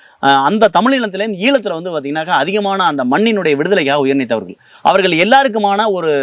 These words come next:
ஒரு நிகழ்வு தான். அதாவது எல்லாருக்குமான ஒரு அஞ்சலி செலுத்தக்கூடிய நிகழ்வு. என்ன அஞ்சலி செலுத்தினா நினைவு கூறக்கூடிய நிகழ்வு. அவங்களுடைய வீரத்திற்கு நாம ஒரு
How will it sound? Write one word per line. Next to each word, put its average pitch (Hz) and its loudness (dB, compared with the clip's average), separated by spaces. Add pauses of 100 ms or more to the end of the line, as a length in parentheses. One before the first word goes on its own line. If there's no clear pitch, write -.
(920)
ஒரு 147 2
நிகழ்வு 147 4
தான். 127 2
அதாவது 143 2
எல்லாருக்குமான 156 0
ஒரு 165 -2
அஞ்சலி 202 0
செலுத்தக்கூடிய 143 0
நிகழ்வு. 123 -2
என்ன 135 0
அஞ்சலி 143 -2
செலுத்தினா 160 -2
நினைவு 214 2
கூறக்கூடிய 151 0
நிகழ்வு. 123 0 (280)
அவங்களுடைய 156 2
வீரத்திற்கு 196 0 (720)
நாம 196 2
ஒரு 165 0